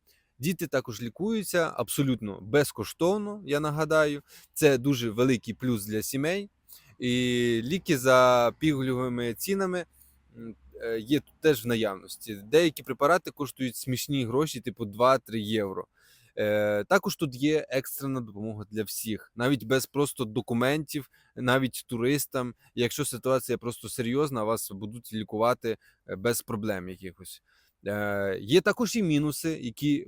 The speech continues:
потрібно знати. Е, як і будь-яка система С С Н, має свої недоліки. Ось, наприклад, такі. Це перше, це великі черги.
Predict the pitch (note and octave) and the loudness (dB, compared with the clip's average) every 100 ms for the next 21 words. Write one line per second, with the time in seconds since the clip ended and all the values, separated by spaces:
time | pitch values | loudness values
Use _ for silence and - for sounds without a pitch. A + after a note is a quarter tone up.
0 | - C3 C3+ C#3 D3 C#3 C3 A#2+ G#2 G#2+ | -6 -4 0 0 0 0 2 2 0 -4
1 | G2+ _ _ _ - G#2+ G2+ G2 G2 F#2+ | -8 _ _ _ -12 -8 -6 -4 -6 -8
2 | G2 G2 A2 D#3+ F#3+ D#3 E3+ D3+ C3+ - | -10 -6 0 2 0 0 0 0 0 -2
3 | B2+ - C#3+ B2 A2+ A2+ A2 C3+ B2 E3 | 0 4 4 4 2 2 0 -2 -2 0
4 | G3 A3 - - F3 - A#2+ C3 D3 D3+ | 0 -2 -10 -20 -20 -6 0 4 6 4
5 | C3 B2 B2+ D3 C#3 A#2 C3+ C3+ C3+ A2 | 2 -2 0 2 2 2 0 4 4 4
6 | G2+ - F#2+ G2 B2 - C#3 D3 D3 - | 0 -4 -6 -4 -4 -4 -2 0 0 -2
7 | C3+ - G2+ F2 _ - C3+ A#2 G3 F3+ | -6 -6 -10 -10 _ 2 2 4 6 6
8 | - A#2+ G2 G#2+ B2 C#3 - B2 A#2 - | 6 -2 -2 0 4 4 4 0 0 2
9 | C#3+ D#3+ F3+ F#3 | 2 2 0 -6